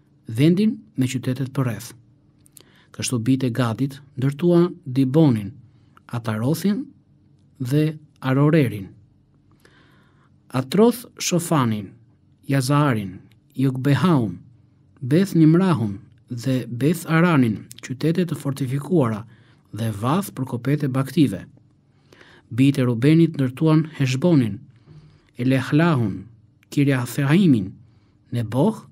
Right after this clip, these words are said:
dhe Bath Mehonin, emrat e tyre janë ndryshuar, edhe si Bamahun, dhe u vun emrat të tjerë qyteteve që ndërtuan. Dhe bijtë e Makirit, birit të Manasit, shkuan në vendin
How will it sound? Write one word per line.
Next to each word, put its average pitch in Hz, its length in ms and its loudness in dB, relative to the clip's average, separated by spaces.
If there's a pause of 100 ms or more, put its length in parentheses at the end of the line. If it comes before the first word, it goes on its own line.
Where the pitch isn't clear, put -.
dhe 120 160 -6
Bath 120 380 -2
Mehonin, 147 580 4 (760)
emrat 147 320 0
e 120 80 -10
tyre 151 240 -2
janë 123 160 0
ndryshuar, 113 640 -4 (420)
edhe 147 220 -2
si - 180 -4
Bamahun, 139 540 0 (800)
dhe 147 180 0
u 151 80 -2
vun 160 320 0
emrat 165 320 2
të 147 160 -4
tjerë 165 220 -2
qyteteve 131 500 -6
që 139 120 -4
ndërtuan. 131 420 -4 (680)
Dhe 135 80 2
bijtë 151 400 0
e 143 80 6
Makirit, 131 560 0 (140)
birit 160 400 0
të 131 100 -2
Manasit, 135 560 -2 (480)
shkuan 220 320 0
në 147 120 2
vendin 175 280 4